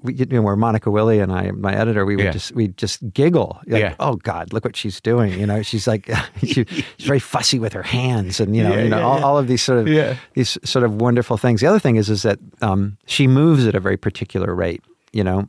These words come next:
Speaker 1: um, and that was something, after Kate agreed to do this, the next person I called was Hildur Gondadottir, um, and, you know, Hildur, uh,
Speaker 2: The assistant?
Speaker 1: No.
Speaker 2: Oh.
Speaker 1: No, she's, she was the composer. And,
Speaker 2: Oh,
Speaker 1: and she
Speaker 2: okay.
Speaker 1: won the,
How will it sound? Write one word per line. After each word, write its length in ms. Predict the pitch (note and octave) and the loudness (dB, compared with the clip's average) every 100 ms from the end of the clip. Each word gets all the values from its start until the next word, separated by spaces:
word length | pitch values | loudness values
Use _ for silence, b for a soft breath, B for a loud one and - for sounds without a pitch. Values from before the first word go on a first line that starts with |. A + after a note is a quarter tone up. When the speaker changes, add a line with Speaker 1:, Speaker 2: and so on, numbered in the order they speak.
| - | -4
Speaker 1:
um, 300 | G#2+ G2 G2+ G#2+ | 0 0 -2 0
and 140 | G#2 | 2
that 140 | A#2+ | 2
was 140 | C#3+ A2 | 0 0
something, 420 | B2 G#2+ G#2 G2 B B B B B B | 0 0 0 0 B B B B B B
after 380 | B2+ - C#3 A2+ - | -6 -2 0 0 -2
Kate 240 | B2+ A#2+ A2+ | 0 0 -2
agreed 300 | G#2 G2+ G2 | -2 -2 -2
to 100 | G2 | -2
do 120 | G2 | 0
this, 200 | G2 - | 0 0
the 80 | G2+ | 2
next 200 | G#2+ - | 0 0
person 260 | A2 G#2 | -2 0
I 80 | F#2 | -2
called 420 | - G2 F#2+ F#2 | 0 0 0 -2
was 220 | G2 F#2 - | -4 -4 -2
Hildur 260 | G2 F2+ | -2 -2
Gondadottir, 760 | E2+ G2+ G#2 F#2 F2 F2+ F2+ - - | -2 0 2 0 0 -2 -6 -10 -8
um, 260 | G#2 G2 F#2+ - | -2 -2 -2 -4
and, 360 | G2+ F#2+ F#2+ - _ _ _ _ _ - A#2 | -2 0 -2 -6 _ _ _ _ _ -12 -4
you 60 | |
know, 60 | G2+ | 0
Hildur, 480 | A2 B2+ A2+ G2+ - _ - | 2 4 4 2 -2 _ -2
uh, 220 | G2 F2+ - | 0 -2 -2
Speaker 2:
The 200 | G#2+ A2+ | -4 -2
assistant? 480 | G#2+ - A#2 D#3+ D#3 - _ b b - | -6 -6 -4 -4 -6 -10 _ b b -4
Speaker 1:
No. 320 | B2 G2 F2+ - | 0 0 -4 -6
Speaker 2:
Oh. 240 | A2 E2+ - | -4 -4 -2
Speaker 1:
No, 140 | A2+ | 0
she's, 300 | G2+ - G#2 A2+ | 0 0 -2 -4
she 160 | - B2 | -2 -4
was 80 | |
the 60 | G2 | 0
composer. 720 | A2+ - A#2 G#2 F#2+ F2 E2+ | -2 0 0 0 0 -6 -4
And, 140 | G#2+ G2+ | 0 2
Speaker 2:
Oh, 220 | D#3 G2+ | 2 2
Speaker 1:
and 140 | G#2+ G#2+ | 0 0
she 100 | B2 | 2
Speaker 2:
okay. 80 | B2 | 2
Speaker 1:
won 120 | A#2 | 2
the, 160 | G#2+ | 0